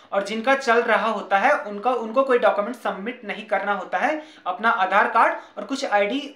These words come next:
वगैरह मांगते हैं या टेंथ, ट्वेल्थ के marks वगैरह वहाँ पर submit करना होता है।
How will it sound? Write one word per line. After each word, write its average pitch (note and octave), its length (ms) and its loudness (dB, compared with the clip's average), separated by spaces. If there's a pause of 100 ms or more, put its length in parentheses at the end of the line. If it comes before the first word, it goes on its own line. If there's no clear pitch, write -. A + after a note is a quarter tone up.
(160)
वगैरह G3+ 360 2
मांगते F#3 300 -2
हैं B3 220 -2
या G#3+ 120 0
टेंथ, G#3 320 0
ट्वेल्थ F3+ 320 -4
के C4+ 100 0
marks G#3 380 0
वगैरह F3 280 -2
वहाँ F3+ 180 -2
पर F3 140 -6
submit E3+ 320 -10
करना D#3 240 -6
होता C#3 240 -12
है। C3 220 -14